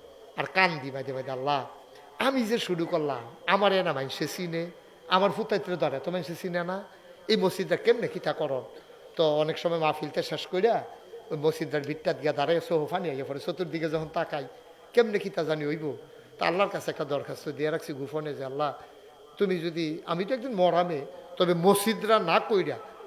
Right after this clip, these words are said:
দয়া কইরা তুমি আমারে মাইরো না, মসজিদরা শেষ করাইয়া এরপরে কাম লাগলে মাইরা লইও, মারা, মরণ তো লাগবে, থাহন যেত না,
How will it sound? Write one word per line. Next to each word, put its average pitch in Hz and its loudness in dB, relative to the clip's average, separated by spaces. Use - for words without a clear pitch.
দয়া 185 10
কইরা 180 2
তুমি 147 -6
আমারে 143 -2
মাইরো 147 0
না, 214 -4
মসজিদরা 175 2
শেষ - 0
করাইয়া 220 4
এরপরে 180 4
কাম 160 -2
লাগলে 151 -2
মাইরা 131 -2
লইও, 135 -2
মারা, 180 6
মরণ 262 6
তো 359 0
লাগবে, 175 4
থাহন 151 -2
যেত 165 -6
না, 135 -8